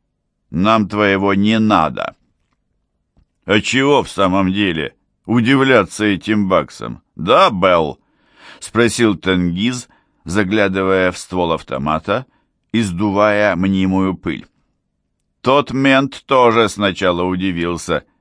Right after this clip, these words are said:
когда я у него миллион баксов потребовал. А как я показал ему две канистры с бензином, так он сразу удивляться и перестал".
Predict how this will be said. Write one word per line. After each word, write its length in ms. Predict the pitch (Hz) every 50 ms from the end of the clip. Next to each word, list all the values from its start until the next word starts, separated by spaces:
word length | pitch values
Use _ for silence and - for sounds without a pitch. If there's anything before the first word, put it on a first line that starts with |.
| _ _ _
когда 300 | _ - 117 110 104 113
я 220 | 117 113 107 101 104
у 80 | 110
него 260 | 110 110 107 104 104 104
миллион 560 | 104 107 110 110 110 110 104 101 101 98 98
баксов 480 | 98 92 85 - - - 92 90 -
потребовал. 720 | _ 98 95 82 92 92 95 92 87 87 85 87 87 85 - _ _ _ _ _ _ _ _ _ _ _ _ _ _ _
А 100 | - 156
как 240 | 147 190 190 170 -
я 120 | 190 175
показал 580 | 165 - 180 170 - 196 190 180 214 233 226 208
ему 360 | 180 147 127 120 120 120 107
две 240 | 101 104 110 110 101
канистры 680 | 82 117 117 117 113 110 98 87 - - - 95 101
с 60 | 92
бензином, 720 | 85 85 110 110 107 104 92 98 98 95 87 85 82 80 78
так 240 | - - 113 104
он 140 | 135 143 139
сразу 420 | 135 156 156 156 147 135 110 110 113
удивляться 720 | 110 110 104 110 110 117 127 151 175 185 - - - 101
и 100 | 98 90
перестал". 800 | 71 92 92 90 90 87 85 - - - 80 80 82 82 80